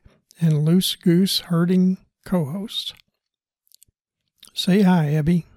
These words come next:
Our goals are to improve your knowledge of why domestic animals from Chihuahuas to Clydesdales act as they do,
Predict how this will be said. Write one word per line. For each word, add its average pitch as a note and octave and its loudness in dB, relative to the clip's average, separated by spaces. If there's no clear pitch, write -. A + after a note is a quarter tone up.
Our E3+ 2
goals E3+ 4
are E3+ 6
to F3 2
improve E3 4
your D3 4
knowledge D#3 0
of C3 -8
why D#3 2
domestic D3 -2
animals D#3+ 2
from C3 -4
Chihuahuas D3 -4
to - -12
Clydesdales D#3 -4
act D#3 -4
as - -10
they D#3+ 2
do, C#3+ -4